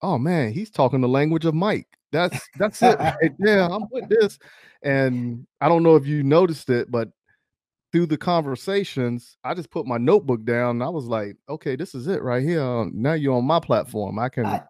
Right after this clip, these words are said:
Speaker 1: relate
Speaker 2: I
Speaker 1: to
Speaker 2: did
Speaker 1: this."
Speaker 2: notice that. Yeah.
Speaker 1: Yeah. So, and like I said, um, for anybody who's looking to take your class, if you have any questions, please call me or email me. I will talk to you about it, but I will not tell you the formula of the class because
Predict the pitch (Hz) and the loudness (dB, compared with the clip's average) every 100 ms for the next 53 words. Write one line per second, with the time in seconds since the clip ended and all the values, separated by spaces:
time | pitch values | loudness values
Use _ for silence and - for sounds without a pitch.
0 | - 151 175 151 139 214 294 156 131 131 | -6 0 2 2 2 2 2 0 0 -2
1 | 120 113 135 151 131 101 _ _ - 180 | -2 -2 -2 -6 -6 -12 _ _ -14 -12
2 | 143 98 - 104 98 98 _ - _ 156 | -12 -16 -12 -8 -6 -6 _ -20 _ 2
3 | 202 190 165 185 170 139 127 123 113 110 | 2 2 4 6 8 6 6 4 2 -2
4 | _ _ _ 143 - 196 202 165 156 156 | _ _ _ -10 -6 -2 0 4 4 4
5 | 151 123 143 151 131 117 135 127 117 - | 2 4 4 4 2 4 2 2 -4 -4
6 | 117 110 101 - _ _ _ - 127 123 | -2 0 -4 -10 _ _ _ -12 -6 0
7 | 143 160 160 143 - 156 143 - 117 107 | 4 4 6 2 2 4 4 2 -4 -4
8 | - - 147 139 - 143 147 147 147 147 | -6 -8 -6 -8 -8 -4 -2 -4 -4 -4
9 | 120 107 - 143 156 151 156 156 156 _ | -2 -4 0 2 4 4 4 0 -2 _
10 | _ _ _ _ _ _ 131 139 135 127 | _ _ _ _ _ _ -4 0 0 4
11 | 156 175 170 185 160 - 165 147 131 110 | 6 6 4 2 2 0 -4 2 2 4
12 | 120 135 135 - 110 110 110 120 127 131 | 2 2 -2 -6 -10 -8 -6 -4 -4 -4
13 | - 139 127 123 110 - 127 123 120 117 | -4 -4 -4 -6 -8 -8 -4 -4 -2 -4
14 | 104 104 107 123 117 117 - 110 - 110 | -6 -8 -4 0 0 0 -4 -10 -2 0
15 | 104 | -2